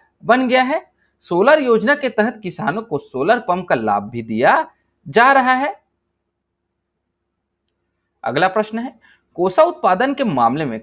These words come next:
कौन सा राज्य देश में सबसे आगे है? इसका सही उत्तर है ऑप्शन बी, छत्तीसगढ़ पूरे देश में कोसा उत्पादन में सबसे आगे है। मुख्यमंत्री श्री भूपेश बघेल रायपुर स्थित बलबीर सिंह जुनेजा स्टेडियम में छत्तीसगढ़ बुनकर शिल्पी संघ द्वारा आयोजित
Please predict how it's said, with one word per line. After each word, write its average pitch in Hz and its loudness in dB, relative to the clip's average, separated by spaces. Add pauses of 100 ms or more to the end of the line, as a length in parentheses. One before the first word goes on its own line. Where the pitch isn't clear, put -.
कौन 247 0
सा 202 -2
राज्य 110 2
देश 123 -2
में 185 -4
सबसे 214 -2
आगे 220 0
है? 294 -8 (380)
इसका 190 0
सही 262 2
उत्तर 285 0
है 180 2
ऑप्शन 131 -4
बी, 202 -4
छत्तीसगढ़ 185 -4 (460)
पूरे 175 0
देश 175 -4
में 208 -4
कोसा - -4
उत्पादन 120 -4
में 107 -10
सबसे - -8
आगे 220 -2
है। 240 -10 (1600)
मुख्यमंत्री 285 2
श्री 330 -4
भूपेश 220 2
बघेल 143 0
रायपुर 156 2
स्थित 202 -6 (300)
बलबीर 156 -2
सिंह 233 -6
जुनेजा 160 2
स्टेडियम 160 -2
में 117 -6
छत्तीसगढ़ 220 -6
बुनकर 123 -4
शिल्पी 123 -6
संघ 170 -2
द्वारा 120 2
आयोजित 120 -2